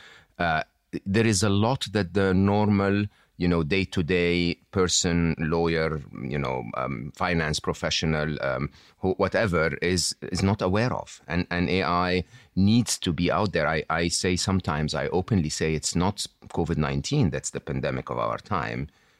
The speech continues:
Uh, the true pandemic is artificial intelligence. And, and yet we don't talk about it at all. So the first bit has to be a little scary, but it is the truth.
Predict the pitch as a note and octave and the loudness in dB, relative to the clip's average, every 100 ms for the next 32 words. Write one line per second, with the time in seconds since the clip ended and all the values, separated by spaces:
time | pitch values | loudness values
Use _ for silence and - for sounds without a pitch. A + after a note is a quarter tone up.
0 | - D2 C2+ - D#2+ - G#2 A2+ F2 E2 | -8 -6 -6 -6 -6 -2 0 0 0 0
1 | E2 D#2+ D#2+ A#1+ B1 - D#2 C2 C#2+ A#2 | 0 -2 -2 -6 -6 -10 -8 -8 -4 -6
2 | - - - - _ - _ - F2+ F2+ | -6 -14 -18 -20 _ -20 _ -4 -2 -2
3 | F#2 E2+ F2+ G#2+ - F#2+ E2+ G#2 A2 A#2 | 0 2 2 0 0 0 2 2 2 0
4 | - A2 G#2+ A#2 F#2+ A2 C2 - - - | 0 -2 -2 -4 -4 -2 -4 -4 -6 0
5 | G2+ F#2 - - - - - - D3 D3+ | 2 0 -4 -20 -16 -6 -6 2 4 4
6 | A2 C#3 G#2 C3+ - G#2+ A2 G#2 A2 A2 | 2 0 2 2 2 2 4 4 2 0
7 | - - D3 F#2 F2+ G2 G2 G2+ - A2 | 0 0 0 2 2 0 -2 -2 0 0
8 | F2 G#2+ - - E3 - - | 0 -2 -2 0 0 0 -8